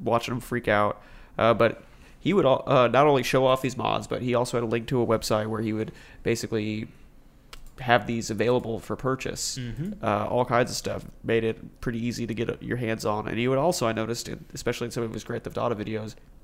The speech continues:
Speaker 1: he was giving away modded, uh, Xboxes a lot.
Speaker 2: Yes.
Speaker 1: So, uh, he was definitely pushing this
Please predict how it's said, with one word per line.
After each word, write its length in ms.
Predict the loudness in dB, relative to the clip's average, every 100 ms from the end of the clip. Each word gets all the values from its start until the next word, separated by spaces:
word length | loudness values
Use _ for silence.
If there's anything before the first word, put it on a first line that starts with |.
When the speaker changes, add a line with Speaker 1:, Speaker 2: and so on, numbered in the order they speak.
| -18 -4
Speaker 1:
he 80 | -2
was 80 | 2
giving 220 | 4 6
away 180 | 4 4
modded, 380 | 2 0 -2 -4
uh, 200 | -6 -4 -4
Xboxes 480 | -4 -4 -6 -10 -10
a 60 |
lot. 300 | -10 -10 -12 -18 -8
Speaker 2:
Yes. 480 | -4 -4 -4 -6 -10 -16 -14
Speaker 1:
So, 400 | 0 2 2 -2 -10 -18 -20 -4
uh, 180 | 2 4
he 160 | 4 2
was 160 | 2
definitely 760 | 4 6 6 2 2 0 -2 -8 -20 -20 -20 -20 -20 -20 -20 -6
pushing 480 | 2 2 2 -4 -6 -4
this 260 | -4 -6